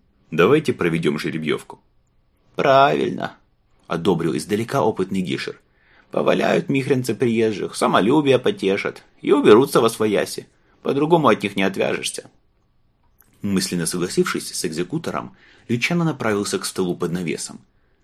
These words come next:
Жеребьёвка его, в отличие от завтрака, не интересовала. К счастью, поваром, колдовавшим над портативным кухонным блоком, оказался не один из хушенгов, братьев-отравителей. А то, пожалуй, кусок бы в горло не полез. Из делегатов он был последним.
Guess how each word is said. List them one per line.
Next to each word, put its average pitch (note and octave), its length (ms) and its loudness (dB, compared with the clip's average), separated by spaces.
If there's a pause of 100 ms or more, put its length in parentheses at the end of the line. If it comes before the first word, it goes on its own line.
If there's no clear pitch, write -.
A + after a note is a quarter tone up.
(140)
Жеребьёвка G#2+ 580 -2
его, - 440 -6
в C3 60 -6
отличие B2+ 360 -4
от F#2+ 60 -10
завтрака, A#2+ 420 -4
не G2 180 0
интересовала. D#2 640 -8 (800)
К - 80 -20
счастью, - 480 -4 (400)
поваром, C3 380 2
колдовавшим E2+ 580 0
над E2 140 -4
портативным D#2+ 560 -4
кухонным E2+ 420 -4
блоком, D3 400 -2 (260)
оказался D#3 460 -2
не C#3+ 120 0
один G#2 260 0
из E2+ 60 -8
хушенгов, E2+ 600 -6
братьев-отравителей. E2+ 1120 -4 (880)
А - 100 -14
то, - 140 -8
пожалуй, G2+ 400 -2
кусок F2+ 340 -4
бы E2+ 80 -10
в E2 60 -10
горло D2 240 -2
не D#2+ 100 -6
полез. E2 480 -8 (1120)
Из E2+ 200 -6
делегатов A#2 580 -4
он G#2+ 160 -8
был F#2 100 -6
последним. D2 560 -8